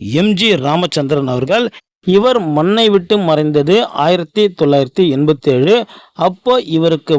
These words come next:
வயது எழுபது. அடுத்து எஸ் வி சகஸ்ரநாமம். இவர் இறந்த வருடம் ஆயிரத்தி தொள்ளாயிரத்தி எண்பத்தெட்டு. அப்போ இவருக்கு வயது எழுபத்தி நாலு. இவர் மர்மயோகி படத்தில் எம் ஜி ஆருக்கு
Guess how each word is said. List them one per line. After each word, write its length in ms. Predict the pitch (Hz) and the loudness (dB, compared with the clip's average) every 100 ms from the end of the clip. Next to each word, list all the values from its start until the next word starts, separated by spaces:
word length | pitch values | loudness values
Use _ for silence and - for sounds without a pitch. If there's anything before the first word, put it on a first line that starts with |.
| 139 | 2
வயது 320 | 139 135 202 240 127 143 | 2 2 0 -2 -2 0
எழுபது. 360 | 156 147 117 - _ _ _ | 2 0 -4 -12 _ _ _
அடுத்து 480 | 131 170 208 180 247 220 127 127 | -4 0 0 -2 -2 -2 -2 -2
எஸ் 160 | 160 - 202 | -2 -4 -4
வி 80 | 233 - - | -4 -6 -6
சகஸ்ரநாமம். 920 | 143 185 - 214 165 127 135 147 214 - - _ 170 | -2 -2 -2 -2 -2 -2 -2 0 -2 -6 -20 _ -2
இவர் 200 | 208 247 - 147 | 0 0 -2 -2
இறந்த 260 | 175 196 175 | 0 0 0
வருடம் 320 | 147 147 214 - 127 | 0 0 -2 -4 -4
ஆயிரத்தி 400 | 160 175 156 202 196 | -2 -2 -2 -2 -2
தொள்ளாயிரத்தி 460 | - 135 135 123 202 175 123 | -2 -2 -2 -2 -2 -2 -2
எண்பத்தெட்டு. 640 | 151 143 135 110 _ 202 226 - - - | -2 -2 -4 -6 _ -2 -2 -6 -14 -6
அப்போ 280 | 190 190 254 247 160 | -6 -4 -2 -2 0
இவருக்கு 360 | 151 147 - 139 | 0 0 -2 -4
வயது 320 | 131 143 139 214 135 107 | 0 0 2 0 0 -4
எழுபத்தி 340 | 151 175 - 160 113 | -2 -2 -2 -4 -4
நாலு. 220 | 123 143 127 - 165 | -4 -4 -4 -6 -2
இவர் 220 | 190 262 202 135 151 | 0 0 0 0 0
மர்மயோகி 580 | 170 233 240 226 180 190 160 | 0 0 2 2 0 -2 -2
படத்தில் 400 | 143 - - 208 120 107 139 | -4 -2 -4 -4 -6 -6 -2
எம் 120 | 190 170 | 0 0
ஜி 100 | 208 | 0
ஆருக்கு 320 | 185 151 127 | 0 -2 0